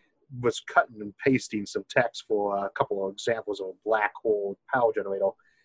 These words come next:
and I forgot to change the masts on that. Easy, stupid mistake to make, and I didn't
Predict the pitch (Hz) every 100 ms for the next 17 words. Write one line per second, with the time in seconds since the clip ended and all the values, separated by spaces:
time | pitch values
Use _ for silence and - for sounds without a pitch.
0 | - 127 120 110 113 117 - - 127 104
1 | 98 120 123 117 - 95 92 92 - -
2 | 190 139 110 - 151 139 110 107 117 101
3 | - 101 98 - - _ _ _ _ -
4 | 127 117 110 95